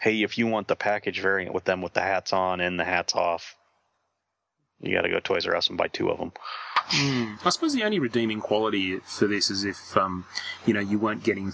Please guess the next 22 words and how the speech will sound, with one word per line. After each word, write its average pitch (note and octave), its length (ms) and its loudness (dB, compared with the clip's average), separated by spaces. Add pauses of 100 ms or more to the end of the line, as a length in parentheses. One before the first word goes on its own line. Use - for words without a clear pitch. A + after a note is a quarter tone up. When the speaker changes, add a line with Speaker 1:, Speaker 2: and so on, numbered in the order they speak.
Speaker 2:
them F#2 560 0
through G#2 320 0
Matty G2+ 420 0
or F#2+ 100 2
elsewhere G2 460 0
and F#2 100 -6
suddenly F#2+ 360 0
changed G2 400 0
your G2 80 -2
mind. G2 340 0
Instead - 240 0
of G#2 100 -4
having G2 240 -2
to F#2 60 -2
sort - 180 2
of F2+ 60 -8
track - 300 2
'em G2 100 0
all F#2 160 -4
down, F#2+ 540 0
you G2+ 120 -4
could F#2+ 180 -4